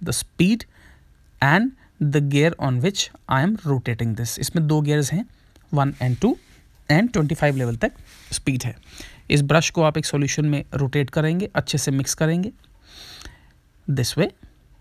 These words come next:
अब इस चीज़ को आप अपने मटेरियल पे,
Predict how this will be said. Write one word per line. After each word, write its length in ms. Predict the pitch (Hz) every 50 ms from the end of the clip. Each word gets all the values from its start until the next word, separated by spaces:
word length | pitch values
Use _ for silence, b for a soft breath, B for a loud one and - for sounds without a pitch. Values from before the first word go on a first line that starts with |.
| _ - - - - - - - - - - - - -
अब 320 | 170 180 196 196 202 - - - - - -
इस 260 | - 160 - - - -
चीज़ 180 | 151 135 - -
को 140 | - 151 147 -
आप 220 | 131 131 131 - -
अपने 300 | 127 - - 135 175 285 - - - - - - - - - - - - - - 160
मटेरियल 480 | 160 156 143 - 147 139 139 135 131 127 -
पे, 140 | - 175